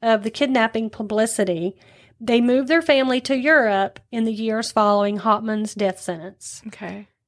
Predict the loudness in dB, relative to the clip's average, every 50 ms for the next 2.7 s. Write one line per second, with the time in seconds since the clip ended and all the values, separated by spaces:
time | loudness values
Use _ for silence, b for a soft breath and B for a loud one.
0 | _ _ _ -2 2 4 4 4 2 2 2 2 2 4 4 0 -2 -2 -2 -4
1 | -2 -2 -2 -2 0 0 0 0 0 0 -2 -4 -4 -2 -2 -2 2 2 2 2
2 | 2 0 -2 -2 -2 -2 0 0 0 -2 -4 -6 -6 -6